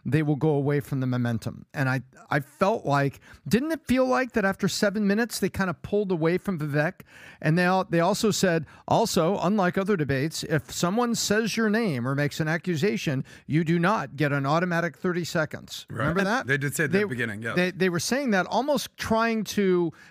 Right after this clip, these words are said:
Speaker 1: kinda control the flow. And so I, I think they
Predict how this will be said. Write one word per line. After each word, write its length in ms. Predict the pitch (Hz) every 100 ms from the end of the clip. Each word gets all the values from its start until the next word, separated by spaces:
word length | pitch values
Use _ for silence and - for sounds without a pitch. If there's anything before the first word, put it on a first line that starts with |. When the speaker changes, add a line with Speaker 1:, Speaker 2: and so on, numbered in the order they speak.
| _
Speaker 1:
kinda 240 | 165 180
control 720 | - 175 147 - - 208 214
the 140 | 208 175
flow. 640 | - - 180 170 104 - - _ - - -
And 120 | 139
so 220 | 170 147
I, 280 | 139 156 220 247 _ -
I 140 | 160
think 240 | 185 196 147
they 200 | 147